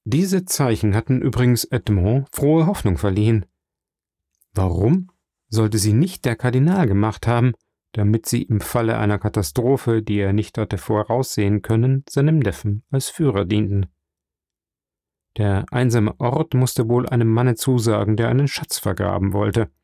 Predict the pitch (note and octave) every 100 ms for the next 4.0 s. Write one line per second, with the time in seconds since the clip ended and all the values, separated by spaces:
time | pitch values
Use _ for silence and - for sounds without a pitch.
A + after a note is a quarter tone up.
0 | _ _ _ _ _ _ _ _ _ _
1 | _ _ _ _ _ _ G2+ F#2 - A2+
2 | - G2+ - - B2+ C#3+ C#3 - A2+ G#2+
3 | - A2+ A#2 A#2 A2+ G#2+ - G2+ F#2+